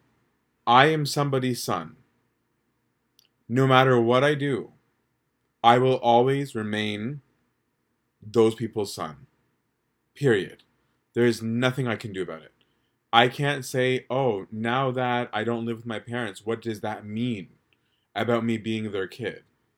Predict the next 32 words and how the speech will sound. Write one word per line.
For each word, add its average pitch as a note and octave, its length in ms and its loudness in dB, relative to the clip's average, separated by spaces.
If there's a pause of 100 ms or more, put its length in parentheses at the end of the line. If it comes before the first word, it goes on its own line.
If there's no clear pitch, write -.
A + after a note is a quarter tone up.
(720)
I'm - 60 -20
still B2+ 180 -4
their C3 120 -2
kid, - 280 -8 (1300)
right? A#2 220 -4
I A#2+ 120 0
can B2+ 220 -8
change A#2+ 340 -8
my A2+ 160 -6
name. B2+ 300 -10
I'm G2 240 -12
still F2 340 -12
their A2 140 -6
kid. F3 300 -10 (520)
A B2 100 -2
spouse E3 560 -4
is C3 120 -6
always C#3 420 -4
gonna C3 160 -8
have B2 220 -8
a A#2 40 -2
relationship C3 800 -6 (440)
to B2+ 120 -6
the A#2+ 160 -4
other A#2 240 -2
spouse, - 500 -10 (960)
even E3 260 0
if D3 120 -2
you C#3+ 80 -4
divorce, B2 540 -4
God G#2 180 -6
forbid. - 360 -16